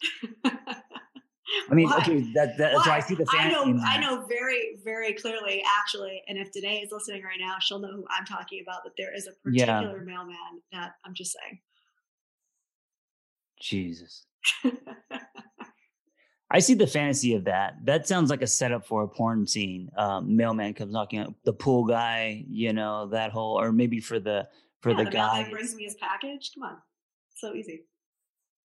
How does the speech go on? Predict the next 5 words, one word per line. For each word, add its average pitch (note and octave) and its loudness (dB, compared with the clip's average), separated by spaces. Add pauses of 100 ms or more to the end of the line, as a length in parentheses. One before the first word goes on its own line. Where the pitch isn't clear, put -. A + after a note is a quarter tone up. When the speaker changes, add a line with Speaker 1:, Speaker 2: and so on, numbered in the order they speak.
(680)
Speaker 2:
Oh. G2 -6 (920)
Speaker 1:
You're A3+ -4
the A#3 -2
screenwriter. F#3 -10 (100)
<laughs> - -